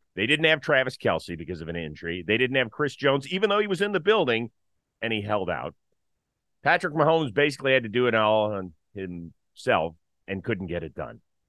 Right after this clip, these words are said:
And so the Lions with the big twenty-one to twenty win. Let's start by looking at it from the Chiefs' angle here. Uh, Kansas City, we know that offensively they struggle without Kelce. They don't have a big-name wide receiver. Was this just a blip on the radar,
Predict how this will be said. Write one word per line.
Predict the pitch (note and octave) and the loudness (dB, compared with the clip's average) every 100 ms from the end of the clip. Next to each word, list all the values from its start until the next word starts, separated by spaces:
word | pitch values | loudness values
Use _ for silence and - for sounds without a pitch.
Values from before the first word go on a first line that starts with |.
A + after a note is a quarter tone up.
| _ | _
And | F2+ F#2 | -10 -4
so | A#2+ | -2
the | G#2+ | -2
Lions | A2+ B2+ B2+ G#2+ | 2 2 2 -2
with | G#2+ | -6
the | G#2 | -4
big | G#2 A#2 | -2 -2
twenty-one | - C3+ C#3+ C3 B2+ A#2+ | -4 -4 -4 -2 -2 -2
to | - | -8
twenty | A2 - B2+ A#2 | -14 -6 -4 -4
win. | G#2+ G#2 F2+ D#2 - _ _ _ _ _ _ | -2 -2 -2 -4 -14 _ _ _ _ _ _
Let's | E3 G3+ | -6 -6
start | - G#3+ G3 | 0 2 4
by | D3+ | 2
looking | C#3 D3 C#3+ | 0 -2 0
at | B2+ A#2 | 0 0
it | G#2+ | -4
from | A#2 | -10
the | G#2 | -10
Chiefs' | - G#2+ E2+ | -8 -10 -8
angle | E2 C2+ B1 A#1+ | -10 -12 -14 -18
here. | A#1+ - _ _ _ _ _ - | -20 -20 _ _ _ _ _ -4
Uh, | A#2 A#2+ A#2+ _ | 2 2 2 _
Kansas | - F3+ E3+ D3 - | -6 -4 -4 -6 -4
City, | G#2+ C#2+ B1 _ _ _ _ _ _ | -4 -4 -10 _ _ _ _ _ _
we | A2 | 0
know | D3 D3+ | 2 4
that | C3+ | 4
offensively | A#2 A2+ B2 G#2 G#2+ F#2 F#2+ F2+ - | 4 2 0 -2 -6 -4 -4 -6 -6
they | G#2+ | -6
struggle | - A2 F2+ E2+ | -2 -2 0 -2
without | E2+ D#2+ D2+ | -4 -4 -6
Kelce. | - D2+ C2 - A#1 _ | -8 -12 -12 -18 -20 _
They | - A2 | -4 0
don't | C3+ C3+ | 0 0
have | A#2+ A2+ | -2 -4
a | |
big-name | F2 G#2+ F#2+ G2 | -4 -4 -4 -6
wide | F#2 F2+ E2+ | -4 -4 -4
receiver. | E2+ - D#2+ C2 C2 _ _ _ - | -8 -12 -14 -14 -16 _ _ _ -8
Was | A#2+ | -6
this | F3+ - | -6 -4
just | G3+ F3 | -4 -2
a | C3 | -4
blip | G2 B2+ C#3+ | -2 -2 0
on | C#3 | -2
the | B2 | -2
radar, | G#2+ A2+ A2 G#2+ G#2 | 0 0 2 2 0